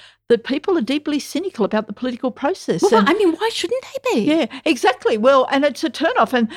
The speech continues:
Speaker 1: again, that suits the system. It suits the major parties. Um, the less people,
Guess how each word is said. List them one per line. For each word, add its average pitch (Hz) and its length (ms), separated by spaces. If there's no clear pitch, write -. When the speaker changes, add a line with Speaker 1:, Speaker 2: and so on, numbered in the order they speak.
Speaker 1:
again, 254 680
that 262 300
suits - 420
the 415 120
system. 415 460
It 202 120
suits - 340
the 381 80
major 330 380
parties. 269 600
Um, 240 300
the 240 80
less 262 240
people, 285 480